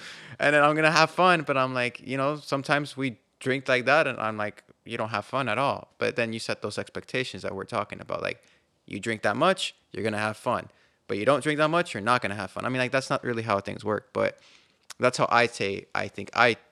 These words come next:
Speaker 2: take the situation. But those are extremes.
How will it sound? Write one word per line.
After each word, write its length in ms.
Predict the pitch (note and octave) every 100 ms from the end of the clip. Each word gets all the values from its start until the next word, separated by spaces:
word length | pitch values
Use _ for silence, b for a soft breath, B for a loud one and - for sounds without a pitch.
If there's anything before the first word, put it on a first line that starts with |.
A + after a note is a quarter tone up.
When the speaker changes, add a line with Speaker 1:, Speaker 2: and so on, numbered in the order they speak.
| _ -
Speaker 2:
take 200 | A2+ -
the 80 |
situation. 540 | - - F#2+ F#2 - F#2
But 220 | G#2 - b b b b b -
those 200 | C3+ D#3
are 80 | B2+
extremes. 800 | - - C#3+ A2 D#2+ - -